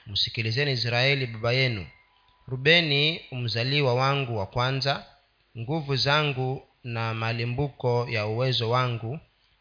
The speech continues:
umewapita wengine kwa ukuu na kwa nguvu. Umeruka mpaka kama maji, basi usiwe na ukuu."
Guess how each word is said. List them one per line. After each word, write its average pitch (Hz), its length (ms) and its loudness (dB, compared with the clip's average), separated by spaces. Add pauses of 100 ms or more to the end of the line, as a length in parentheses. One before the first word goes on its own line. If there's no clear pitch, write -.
umewapita 120 640 0
wengine 143 680 2 (200)
kwa 127 260 -4
ukuu 139 600 -2
na 113 200 -6
kwa 123 240 -2
nguvu. 139 500 -2 (560)
Umeruka 143 600 2
mpaka 139 800 2
kama 139 240 0
maji, 123 560 0 (380)
basi 131 480 4 (540)
usiwe 165 720 4
na 127 280 -4
ukuu." 123 560 -2